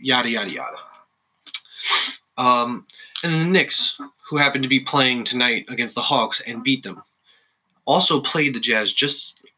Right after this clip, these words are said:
I think, ten days ago was the exact number. And they have been asked to isolate themselves, as,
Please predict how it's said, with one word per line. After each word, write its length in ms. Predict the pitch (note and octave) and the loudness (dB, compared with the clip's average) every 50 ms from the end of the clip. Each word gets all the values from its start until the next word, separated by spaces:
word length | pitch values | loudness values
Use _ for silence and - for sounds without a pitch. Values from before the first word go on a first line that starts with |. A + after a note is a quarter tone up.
| _ _ _ _ - - | _ _ _ _ -16 -14
I 60 | - | -10
think, 220 | - D#3+ E3 D#3 - | -8 -6 -6 -4 -2
ten 260 | - D3+ D3+ D#3+ D#3+ | 0 2 2 2 4
days 280 | D3+ D3 D3+ D#3 C3+ D3+ | 2 2 2 2 0 -2
ago 340 | D#3 E3 E3 F3 F3+ F3+ - - | -2 -2 -2 -2 -2 -4 -6 -4
was 140 | C#3 C3 B2 | -4 -2 0
the 100 | B2+ B2+ | 0 0
exact 360 | B2 B2+ B2+ C#3 C3+ C3+ - | 0 2 2 0 0 0 0
number. 380 | C#3+ C#3 C#3+ D3 E3+ F#3 F#3 - _ - - - - - - - _ | 0 -2 -2 -2 -4 -8 -8 -12 _ -18 -18 -16 -16 -18 -20 -16 _
And 400 | - C3+ C#3 C3 B2+ B2+ B2 A#2+ - B2+ | -2 0 0 2 2 0 -2 -4 -4 -2
they 200 | C#3 D3+ D#3 D#3+ | 2 2 2 2
have 220 | E3 D#3+ D3 C3+ | 0 -2 -2 0
been 460 | D3+ D3+ D3 C#3+ C#3 C3+ B2+ F#2+ - _ _ _ - | 0 2 2 2 2 0 -2 -4 -6 _ _ _ -2
asked 380 | C3 C3 B2+ - - - - | 0 0 2 2 0 0 0
to 320 | - D#3 C#3 B2+ A#2+ A2+ - | 0 0 0 0 0 -2 0
isolate 400 | B2+ C3 B2+ - - A#2 G#2+ G2+ | 0 0 2 0 0 -2 -4 -8
themselves, 520 | - G#2+ G#2 - - A2 G#2 G#2 G2 G2+ F#2+ | -8 -8 -4 -4 -4 -4 -6 -8 -10 -10 -10
as, 180 | G#2 A2+ - | -10 -10 -12